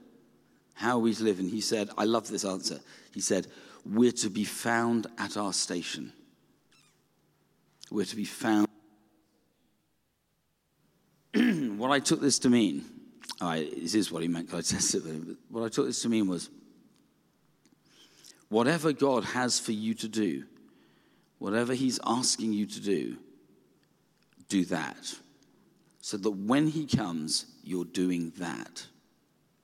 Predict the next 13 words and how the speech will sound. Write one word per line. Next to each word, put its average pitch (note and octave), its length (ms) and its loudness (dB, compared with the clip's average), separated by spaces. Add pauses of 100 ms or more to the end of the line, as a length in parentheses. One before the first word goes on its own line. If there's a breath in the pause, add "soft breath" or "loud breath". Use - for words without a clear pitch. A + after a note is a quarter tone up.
(320)
Now, A#2 80 0
you G#2+ 180 6
might B2 180 6
be A2 60 -2
on G#2 100 0
holiday. G#2 520 2
I - 20 -2
mean, A#2+ 140 6
we D3 100 8
all C#3+ 120 6
need B2 180 6
a A2+ 60 6
break. A2+ 320 2